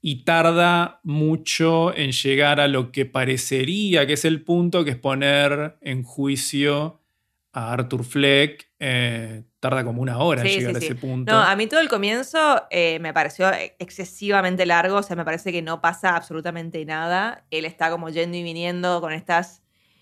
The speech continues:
Speaker 2: entrevistas o con su abogada, que después medio que queda en la nada. Eh,
Speaker 1: La
Speaker 2: después
Speaker 1: abogada,
Speaker 2: con
Speaker 1: cuando la, después de que la despide, no aparece nunca más.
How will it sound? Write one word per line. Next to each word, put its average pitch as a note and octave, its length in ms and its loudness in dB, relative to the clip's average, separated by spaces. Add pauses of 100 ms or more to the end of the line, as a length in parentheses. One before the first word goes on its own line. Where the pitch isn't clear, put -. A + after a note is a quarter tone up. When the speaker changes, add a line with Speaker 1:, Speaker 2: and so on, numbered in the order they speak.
(140)
Speaker 2:
entrevistas F3 1120 -2
o E3 100 -6
con D3+ 200 -4
su F3+ 100 -6
abogada, G#3+ 840 2
que D3+ 640 -4
después G3 320 -8
medio F#3 180 -4
que D#3 80 -10
queda F3+ 160 2
en F#3+ 80 -2
la D#3+ 80 -4
nada. G#3+ 800 2
Eh, D3+ 560 -6
Speaker 1:
La C3 120 0
Speaker 2:
después F#3 200 6
Speaker 1:
abogada, D3+ 520 4
Speaker 2:
con B2 120 -8
Speaker 1:
cuando C3 260 0
la, C3 380 -2
después F3+ 260 2
de F#3 80 8
que D3 80 4
la C#3 120 4
despide, G#3 320 0
no D#3+ 80 -6
aparece D3+ 260 0
nunca D#3 200 0
más. G3+ 320 0